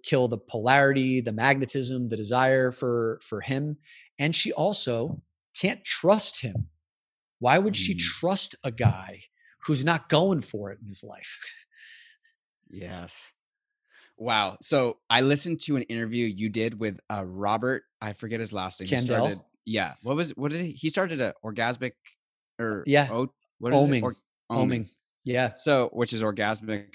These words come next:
Speaker 2: meditation, essentially, right? I
Speaker 1: Yep.
Speaker 2: mean, correct me if I'm wrong. One of the things I thought, I mean, this is, like, similar but different, is someone was like, "Hey, uh, I wanna talk to my wife about, you know, these other sexual desires I have, but I don't wanna rock the relationship." And,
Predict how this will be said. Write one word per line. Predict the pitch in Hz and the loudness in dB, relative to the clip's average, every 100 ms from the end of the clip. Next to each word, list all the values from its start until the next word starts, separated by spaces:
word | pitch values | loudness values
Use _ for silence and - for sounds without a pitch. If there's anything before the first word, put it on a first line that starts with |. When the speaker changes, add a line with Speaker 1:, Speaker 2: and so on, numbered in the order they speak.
| - | -6
Speaker 2:
meditation, | 101 95 101 95 110 | -6 -6 -8 -6 -6
essentially, | 107 117 - 131 139 - | -4 -6 -4 -4 -4 -8
right? | 101 107 - | -6 -6 -4
I | 123 | -6
Speaker 1:
Yep. | 101 | -6
Speaker 2:
mean, | 98 | -8
correct | 95 - | -8 -8
me | |
if | 95 | -10
I'm | 92 90 | -10 -10
wrong. | 90 87 _ _ _ _ | -10 -14 _ _ _ _
One | 107 117 180 | 0 2 4
of | |
the | 247 | 4
things | 170 156 | 2 0
I | 139 | 0
thought, | - 123 117 - | -2 -6 -6 -6
I | 120 | -6
mean, | 117 107 | -6 -4
this | 131 131 | -6 -6
is, | 120 | -4
like, | 110 - | -6 -4
similar | - - 127 110 98 | -4 -2 0 0 -2
but | 98 | -6
different, | 98 95 107 92 - | -10 -8 -8 -8 -10
is | 98 92 - - _ _ _ _ _ _ _ _ - _ | -10 -8 -12 -18 _ _ _ _ _ _ _ _ -16 _
someone | - 120 117 113 | -2 2 4 4
was | 104 | 2
like, | 101 - | 0 0
"Hey, | 131 147 113 - | 2 2 2 -2
uh, | 110 101 - - | -4 -4 -6 -8
I | 104 | -6
wanna | 101 101 | -6 -8
talk | - 104 - | -8 -8 -8
to | 107 | -8
my | 104 | -6
wife | 101 107 - - | -6 -8 -10 -14
about, | 101 104 104 - _ _ _ _ - | -8 -6 -6 -10 _ _ _ _ -10
you | 104 | -8
know, | 104 | -6
these | 107 117 - | -6 -8 -8
other | 117 123 | -8 -8
sexual | 117 120 - 123 | -8 -8 -10 -10
desires | 123 143 131 120 | -6 -4 -2 -4
I | 104 | -4
have, | 104 98 | -4 -4
but | 101 | -6
I | |
don't | 98 | -8
wanna | 107 104 | -6 -6
rock | 101 101 101 | -6 -8 -8
the | 98 | -10
relationship." | 107 113 110 98 - | -8 -10 -10 -12 -10
And, | 101 | -10